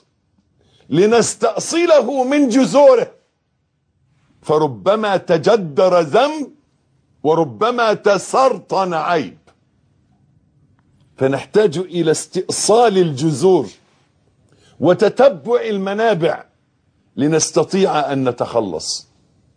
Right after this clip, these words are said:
من أين جاءت هذه الثلاثة؟ إن إنسانا يحب المال، ولا نقصد بحب المال الحب الطبيعي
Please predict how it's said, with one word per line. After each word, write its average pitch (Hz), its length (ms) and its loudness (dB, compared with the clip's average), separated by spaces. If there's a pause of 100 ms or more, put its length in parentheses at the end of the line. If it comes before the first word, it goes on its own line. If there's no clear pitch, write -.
(1160)
من 143 240 -2
أين 285 320 2
جاءت 196 440 0
هذه 160 320 -2
الثلاثة؟ 139 580 2 (480)
إن 180 160 2
إنسانا 226 720 0 (220)
يحب 196 540 2
المال، 180 360 0 (1500)
ولا 185 260 2
نقصد 262 540 -2 (240)
بحب 180 540 -2
المال 160 540 -2 (1600)
الحب 185 480 0
الطبيعي 170 1040 -2